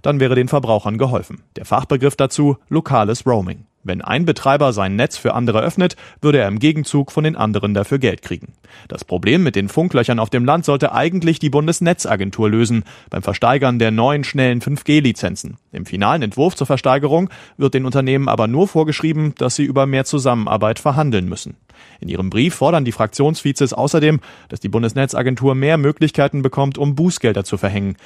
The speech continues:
wenn Unternehmen sich nicht an Absprachen halten. Und Telekom und Co. sollen auch die Pflicht kriegen, ihren Kunden zu erklären, wo ihr Netz gut ausgebaut ist und wo nicht,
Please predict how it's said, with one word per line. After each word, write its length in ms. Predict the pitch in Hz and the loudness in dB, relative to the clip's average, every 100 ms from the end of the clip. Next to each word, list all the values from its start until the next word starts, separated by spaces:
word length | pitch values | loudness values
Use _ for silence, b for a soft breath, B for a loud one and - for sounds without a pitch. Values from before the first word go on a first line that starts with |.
| b _ | b _
wenn 160 | 90 | -4
Unternehmen 480 | 92 104 98 110 120 | -2 -2 0 2 2
sich 200 | 117 131 | 0 0
nicht 220 | 127 107 | -2 -4
an 120 | 123 143 | -6 -4
Absprachen 520 | 131 - 107 131 123 | -4 -2 -2 0 0
halten. 340 | 120 - - - B B | -2 -2 -10 -12 B B
Und 160 | - - | -14 -2
Telekom 380 | 139 147 117 | 0 0 0
und 100 | 107 | -2
Co. 280 | - 151 180 | -2 2 4
sollen 260 | 139 123 120 | 4 0 0
auch 220 | 139 175 | -2 -2
die 120 | 170 | -4
Pflicht 320 | - 156 - | 0 0 0
kriegen, 340 | - 143 143 131 b - | -2 0 0 -4 b -6
ihren 200 | 101 98 | -6 -2
Kunden 300 | 160 202 147 | 0 0 0
zu 140 | 147 | 2
erklären, 500 | 131 - 143 139 117 | 2 4 2 2 0
wo 200 | 120 185 | 2 2
ihr 100 | 135 | 2
Netz 300 | 113 120 - | 0 0 -2
gut 260 | - 190 - | -4 -4 0
ausgebaut 520 | 135 - 143 135 139 | -2 0 2 2 2
ist 300 | 151 - - | -2 -2 -8
und 160 | 156 160 | -4 0
wo 120 | 175 | 2
nicht, 300 | 131 - | 2 -2